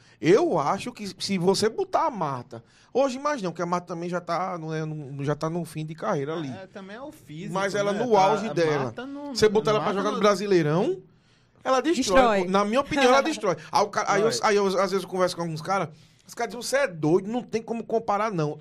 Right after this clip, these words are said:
Speaker 1: Pra mim, no
Speaker 2: É.
Speaker 1: caso da Marta, tem. Agora, é claro que as outras não tem, não.
Speaker 3: Rapaz, olha, agora
Speaker 1: As o-,
Speaker 3: tem
Speaker 1: algumas
Speaker 3: algumas
Speaker 1: outras não
Speaker 3: experiências
Speaker 1: tem,
Speaker 3: que
Speaker 1: não.
Speaker 3: foram feitas, né? De, tipo, colocar uma menina que joga futebol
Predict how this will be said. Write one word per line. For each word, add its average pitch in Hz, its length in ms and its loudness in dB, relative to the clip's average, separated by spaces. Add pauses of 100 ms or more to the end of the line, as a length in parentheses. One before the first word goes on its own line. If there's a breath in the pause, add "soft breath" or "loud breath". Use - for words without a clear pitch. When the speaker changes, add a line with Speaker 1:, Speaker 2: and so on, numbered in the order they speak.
Speaker 1:
Pra 202 240 0
mim, 185 400 -2 (300 soft breath)
no 156 80 -6
Speaker 2:
É. 151 100 -12
Speaker 1:
caso 180 260 2
da 196 140 0
Marta, 175 380 -4
tem. 190 200 -8
Agora, 156 220 -2
é 185 60 -6
claro 190 240 -4
que 202 100 -4
as 175 160 2
outras 180 240 -6
não 214 100 -6
tem, 247 160 -10
não. 254 220 -8
Speaker 3:
Rapaz, 294 400 2
olha, 226 340 0
agora 247 260 2
Speaker 1:
As 269 80 0
o-, - 20 0
Speaker 3:
tem 294 180 2
Speaker 1:
algumas 294 200 4 (100)
Speaker 3:
algumas - 280 2
Speaker 1:
outras 330 200 4
não 349 60 2
Speaker 3:
experiências 285 340 -2
Speaker 1:
tem, 311 100 -4
Speaker 3:
que - 60 -6
Speaker 1:
não. 285 80 0
Speaker 3:
foram 359 120 -2
feitas, 175 480 -8
né? 202 240 -8
De, 220 140 -8
tipo, 190 480 -8
colocar 226 380 -2
uma 254 160 0
menina 269 400 -6
que 254 100 -8
joga 214 240 2
futebol 202 580 -2